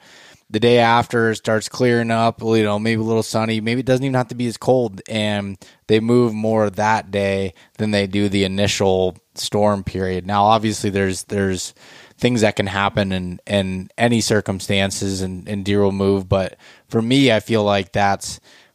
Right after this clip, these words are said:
what, what I've seen, uh, more so in, in the areas that, that I've spent the most time in. But that's,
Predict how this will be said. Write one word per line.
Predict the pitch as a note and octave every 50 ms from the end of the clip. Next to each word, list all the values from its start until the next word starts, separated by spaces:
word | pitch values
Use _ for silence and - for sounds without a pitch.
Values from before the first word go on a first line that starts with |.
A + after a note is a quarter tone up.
| _ _
what, | G2+ G#2 G#2+ A2 - -
what | G#2+ G#2+ G#2+ G#2
I've | G2+ G#2 G#2+ G#2 G2
seen, | - - G#2 G2+ G2+ G2+ G2 F#2+ F#2+ F#2 F#2 - _
uh, | G#2 G2 G2 F#2+ F#2 F2+ F#2 F2+ E2+ - _ -
more | G#2+ A2 A2 A2 G#2+ G#2
so | - - G#2 G2+ G2 G2
in, | F#2+ F#2+ F#2+ -
in | - G#2+ G2+ G2
the | G2 G2
areas | G2 G2 G2 G2 G2 F#2 F2+
that, | - F#2+ F#2 F2 E2+ - _ _ _ _ _ _ A2+
that | G2 F#2+ F2+ F2+ F2 - _ _
I've | G#2+ G2+ G2 F#2 F#2
spent | - - F#2+ F2+ E2+
the | F#2
most | F#2 F2+ F#2 F2+ -
time | - F#2 F2+ F2 F2 F2
in. | F2 F2 F2 E2+
But | - G2 F#2+ -
that's, | A2 A2 A2 - -